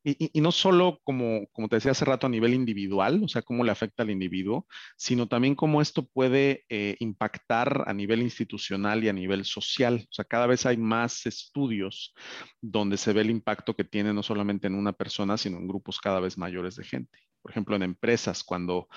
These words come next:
una masa crítica de empleados de la empresa, eh, adopta la práctica de mindfulness, ¿qué impacto tiene esto no solamente en el bienestar de los empleados, sino también en los indicadores de desempeño dentro de la misma empresa, por ejemplo, ¿no?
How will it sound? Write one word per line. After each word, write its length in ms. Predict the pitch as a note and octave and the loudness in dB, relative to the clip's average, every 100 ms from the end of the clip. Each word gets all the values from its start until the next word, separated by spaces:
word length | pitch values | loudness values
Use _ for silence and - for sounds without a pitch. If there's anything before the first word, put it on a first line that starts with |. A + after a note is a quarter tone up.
| - - - | -18 -18 -4
una 180 | A2+ A2+ | 0 4
masa 380 | A2 A2+ B2 - | 4 2 0 -2
crítica 500 | A#2+ A#2 A#2 - G2+ | -2 -2 -4 -2 0
de 80 | F2+ | 0
empleados 560 | F2+ - A2 G#2 G#2+ | -2 -2 2 2 2
de 80 | G2 | 0
la 100 | F2+ | -2
empresa, 560 | F2 - G#2 - G2 F#2+ _ - - - | -2 -2 -4 0 -2 -2 _ -20 -20 -6
eh, 180 | F#2 F#2 | -4 0
adopta 500 | F#2+ G#2 - - A#2 | 0 0 -4 -4 0
la 140 | G2+ | 2
práctica 400 | G2+ G2 - - | 0 -4 -4 -2
de 60 | F#2 | 0
mindfulness, 680 | F#2 G2+ - A#2 B2+ - _ - | 0 -2 -2 -2 -2 -6 _ -4
¿qué 80 | B2+ | -2
impacto 520 | B2 - A#2 - B2 | -2 -2 -4 -4 -4
tiene 220 | A2+ A2 | -2 -2
esto 240 | G#2+ - A2 | -4 -4 -4
no 80 | |
solamente 380 | A2+ A2+ A2+ G#2+ | 0 0 2 0
en 80 | G#2+ | 0
el 100 | F#2+ | 0
bienestar 540 | F#2 F2 F2+ - G#2+ G#2 | -2 -4 -8 -2 -2 0
de 100 | G2+ | -2
los 260 | F2 - | -2 -6
empleados, 560 | E2+ - G2+ G#2+ G#3+ - - - - | -10 -4 0 2 0 -4 -16 -20 -12
sino 220 | G#2+ F#2+ | -6 -4
también 220 | G2 G2+ | -2 0
en 80 | G#2 | 0
los 140 | G2 G2 | -2 -4
indicadores 480 | F2+ G2+ F#2+ F#2+ | -4 0 0 0
de 100 | F#2+ | -2
desempeño 720 | F2 - F2 - G2 F#2+ E2+ - | -2 -4 -8 -6 -4 -4 -8 -10
dentro 240 | F2+ F#2+ | -8 -4
de 60 | E2+ | -2
la 80 | E2 | -2
misma 280 | F2 F2 E2+ | -4 -8 -10
empresa, 400 | F2 G2+ - - | -6 -8 -8 -12
por 180 | - | -14
ejemplo, 400 | - G#2+ F#2 - | -10 -8 -8 -10
¿no? 160 | F2 | -12